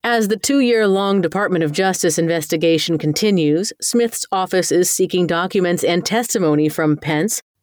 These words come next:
about his interactions with Trump before and during the day of the January sixth Capitol riots. Pence, who still could cause a lengthy court battle by claiming that executive privilege precludes him from testifying,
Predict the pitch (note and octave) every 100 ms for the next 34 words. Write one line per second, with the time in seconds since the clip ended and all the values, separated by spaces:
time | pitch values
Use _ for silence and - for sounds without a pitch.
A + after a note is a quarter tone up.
0 | - F3+ E3+ E3 F3+ F3+ F3+ E3+ D#3+ D3
1 | - G3+ G3 A3+ - F3+ F#3 - G3 -
2 | C4 B3 B3 A#3 A3+ F3+ B3+ G#3 G3 F#3+
3 | F3 E3+ F3 F#3+ E3+ D#3 E3 D#3+ D3+ -
4 | - - - F#3+ F#3 E3+ E3 E3 E3+ A#2+
5 | - - - _ _ _ _ A#3 A#3 A#3
6 | - A3+ G#3+ - A3+ G#3+ G3 F#3+ D#3+ F#3+
7 | E3 D#3+ D#3+ F3+ G3+ F3+ D3+ - A#3 G3
8 | E3 D3 D3 E3+ D#3 C#3 - E3+ D#3+ D#3
9 | D3+ C#3+ D3 D3 E3+ E3+ D3+ D3 - F3+
10 | E3 D#3+ - - E3 - B3+ D#4+ C#4 -
11 | D3+ D3+ C#3 C#3 F3+ F3 D#3+ D#3 D3 A#2+
12 | C3